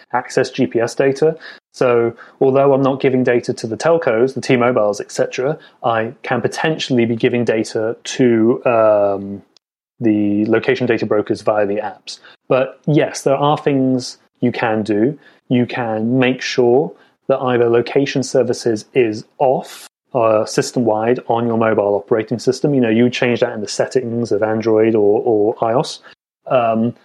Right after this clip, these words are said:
if you don't want to do that, at least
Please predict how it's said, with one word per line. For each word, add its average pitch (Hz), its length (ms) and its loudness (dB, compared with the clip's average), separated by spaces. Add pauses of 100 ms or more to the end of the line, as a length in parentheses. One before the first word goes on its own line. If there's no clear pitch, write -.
(380)
if - 180 -4
you 139 80 4
don't 131 260 0
want 131 140 -2
to 123 80 -6 (140)
do 117 220 2
that, 131 520 -2 (120)
at 131 100 0
least 135 500 0